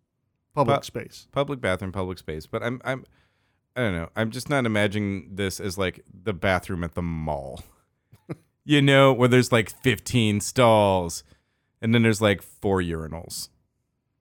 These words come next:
Speaker 1: And somebody shitting two of 'em.
Speaker 2: And somebody shitting two of 'em. And, you know, I just don't, I don't picture it that way. Also, <laughs> there was the time when I worked at the mall when, sorry, now that we're just talking about public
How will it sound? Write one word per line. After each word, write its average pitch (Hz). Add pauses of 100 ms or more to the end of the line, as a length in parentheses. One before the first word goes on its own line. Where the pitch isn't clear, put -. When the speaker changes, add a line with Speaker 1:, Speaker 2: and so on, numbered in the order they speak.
(760)
Speaker 1:
And 120
somebody 131
shitting 151
two 120
of 101
'em. 87 (320)
Speaker 2:
And 127
somebody 107
shitting 131
two 98
of 82
'em. 85 (580)
And, 90 (580)
you 127
know, 135
I 135
just 135
don't, 156
I 120
don't 127
picture 120
it 95
that 90
way. 87 (480)
Also, 120 (680)
<laughs> -
there 139
was 127
the 123
time 95
when 110
I 101
worked 98 (160)
at 104
the 107
mall 90 (320)
when, 123
sorry, 107
now 113
that 110
we're 110
just 104
talking 107
about 98
public 104